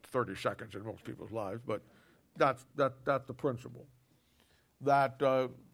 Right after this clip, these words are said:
you don't sue anybody, you don't take anybody to court, that, you know, that,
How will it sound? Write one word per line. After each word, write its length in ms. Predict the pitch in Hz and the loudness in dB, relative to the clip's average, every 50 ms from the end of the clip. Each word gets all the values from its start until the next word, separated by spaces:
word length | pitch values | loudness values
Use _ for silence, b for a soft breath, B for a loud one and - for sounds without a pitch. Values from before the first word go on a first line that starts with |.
| - - - | -20 -12 -4
you 120 | 147 151 151 | -2 4 4
don't 200 | 151 147 139 - | 4 4 2 -2
sue 280 | - - 180 160 143 | -2 2 2 4 4
anybody, 480 | 135 127 127 120 127 123 123 127 135 139 | 2 0 0 2 2 2 4 2 0 0
you 180 | 135 127 123 | 0 0 0
don't 260 | 127 131 131 131 127 123 127 - - - | 2 0 0 0 -4 -6 -10 -16 -10 -2
take 180 | 156 147 139 131 | -2 0 0 0
anybody 400 | 135 131 127 123 127 123 123 120 | -2 -4 -2 0 0 0 0 -2
to 100 | 123 120 | -4 -6
court, 440 | 120 - 123 113 113 120 120 120 | -6 -4 -2 -2 -2 -2 -4 -4
that, 220 | - 120 113 120 - _ _ _ _ _ _ _ _ - | -4 -4 -4 -4 -6 _ _ _ _ _ _ _ _ -10
you 100 | 143 127 | -8 -6
know, 280 | 117 110 113 113 110 - _ _ _ _ - | -4 -2 -2 -4 -6 -8 _ _ _ _ -6
that, 220 | 123 120 117 113 | -4 -4 -4 -4